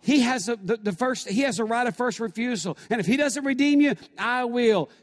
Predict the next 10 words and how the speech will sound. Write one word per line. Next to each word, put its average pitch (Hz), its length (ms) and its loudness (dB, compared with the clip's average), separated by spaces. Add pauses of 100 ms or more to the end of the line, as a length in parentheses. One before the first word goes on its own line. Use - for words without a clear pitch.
(100)
Notice 226 300 -2
this 214 160 -6
phrase. 170 440 -4
He 180 80 -4
says, 180 340 -2 (240)
"As 156 80 -6
surely 233 640 0 (260)
as 165 160 -4
the 160 100 -2
Lord 202 600 0